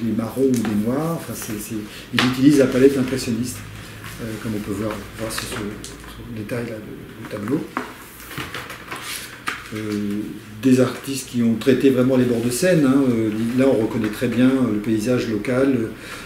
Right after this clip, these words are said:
euh, du côté de, de Pose, avec les coteaux de la Seine, qui sont bien, bien reconnaissables. Donc voilà, notre, notre collection de peinture en fait est vraiment à l'image, euh,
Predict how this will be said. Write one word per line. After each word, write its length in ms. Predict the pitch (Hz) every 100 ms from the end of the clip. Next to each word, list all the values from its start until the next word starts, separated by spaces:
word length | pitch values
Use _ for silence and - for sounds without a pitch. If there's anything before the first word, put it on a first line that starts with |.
| - -
euh, 540 | 110 104 104 101 101
du 140 | 101 -
côté 260 | 127 120
de, 220 | 110 104 101
de 140 | 104
Pose, 440 | 101 135 170 170 104 - - 107
avec 220 | 117 -
les 60 |
coteaux 220 | 104 123 113
de 60 |
la 80 | 107
Seine, 420 | - 135 143 127 - - - - - -
qui 80 | -
sont 80 |
bien, 220 | 107 104 104 101 98 98 - - 113
bien 120 | 110
reconnaissables. 520 | 104 104 104 139 151 139 117 - - - - - - - - - - - - - - - -
Donc 120 | 143 147
voilà, 260 | 156 151
notre, 360 | 147 151 151 156
notre 240 | 147 175
collection 340 | 196 196 - 190
de 40 |
peinture 360 | 170 165 - 220
en 60 |
fait 240 | 160 214 175
est 40 |
vraiment 280 | 143 165 196
à 40 |
l'image, 500 | 165 156 180 202 151
euh, 260 | 143 135 127